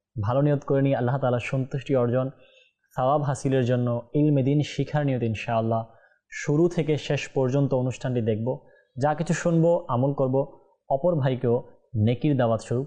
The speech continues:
পৌঁছে দেব। দুরূদ পাকের ফজিলত শ্রবণ করে নিই। হুজুর নবী করিম রউফুর রহিম, আল্লাহ পাকের সর্বশেষ সর্বশ্রেষ্ঠ নবী সাল্লাল্লাহু আলাইহি ওয়াসাল্লাম ইরশাদ করেন, "তোমরা তোমাদের মজলিস সমূহকে আমার উপর দুরূদ শরীফ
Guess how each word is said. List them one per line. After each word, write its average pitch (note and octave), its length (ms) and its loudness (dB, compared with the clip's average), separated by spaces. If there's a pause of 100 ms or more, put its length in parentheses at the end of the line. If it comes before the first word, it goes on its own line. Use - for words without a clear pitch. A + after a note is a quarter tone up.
(120)
পৌঁছে G#2+ 320 -2
দেব। D#2+ 200 -8 (540)
দুরূদ D#3 180 2
পাকের E3+ 420 0
ফজিলত C#3+ 440 0 (720)
শ্রবণ D#3 380 -2
করে D3 180 2
নিই। C3+ 200 0 (240)
হুজুর F3 220 2
নবী E3+ 300 4
করিম D#3+ 460 2
রউফুর C3 460 2
রহিম, C3 440 0 (320)
আল্লাহ D3 300 2
পাকের C#3+ 460 0
সর্বশেষ C#3+ 680 0
সর্বশ্রেষ্ঠ C3+ 720 -2
নবী B2 340 2 (380)
সাল্লাল্লাহু D#3 840 2
আলাইহি C3 340 0
ওয়াসাল্লাম B2+ 400 0
ইরশাদ G#2+ 320 -6
করেন, - 180 -12 (720)
"তোমরা G3+ 220 4
তোমাদের G#3 320 2
মজলিস D3 380 2
সমূহকে D3+ 600 2 (440)
আমার E3+ 260 2
উপর G3 320 2
দুরূদ C#3+ 340 2
শরীফ G3 280 0